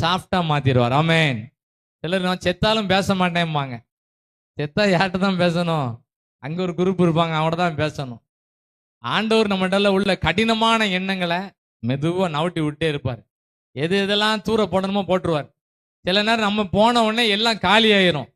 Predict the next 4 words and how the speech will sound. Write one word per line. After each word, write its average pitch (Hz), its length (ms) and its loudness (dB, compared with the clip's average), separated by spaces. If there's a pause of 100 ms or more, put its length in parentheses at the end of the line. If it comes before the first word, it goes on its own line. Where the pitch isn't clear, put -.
(400)
ஸ்தோத்திரம்னு 285 720 2
சொல்லிடணும், 208 520 0 (200)
அதான் 240 220 2
ஆசீர்வாதம். 214 600 0